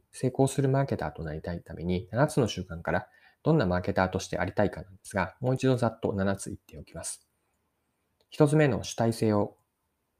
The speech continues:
主体的であるというのは、顧客の成功や幸せになってほしい思いを原動力に主体的に動くこと。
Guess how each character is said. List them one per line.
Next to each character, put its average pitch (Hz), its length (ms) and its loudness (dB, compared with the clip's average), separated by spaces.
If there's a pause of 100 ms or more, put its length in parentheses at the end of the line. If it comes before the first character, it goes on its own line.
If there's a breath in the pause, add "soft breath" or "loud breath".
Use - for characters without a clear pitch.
(280)
主 - 100 -10
体 135 160 6
的 123 180 4
で 104 120 4
あ 104 40 4
る 90 120 0
と 78 100 -10
い 73 60 -8
う 71 40 -12
の 76 60 -10
は、 85 300 -2
顧 - 80 -18
客 147 240 2
の 85 100 -2
成 - 180 -4
功 85 200 -4
や 82 120 -2
幸 92 280 0
せ 95 120 -2
に 92 60 -2
な 98 80 2
っ - 100 -4
て - 80 -4
ほ 87 80 -6
し 90 200 -6
い 78 40 -4
思 82 200 -2
い 85 80 -4
を 80 100 -10
原 123 160 2
動 147 140 6
力 117 180 0
に 120 220 0
主 - 100 -10
体 127 160 0
的 117 160 0
に 107 100 2
動 90 160 0
く - 80 -8
こ - 100 -12
と。 - 160 -18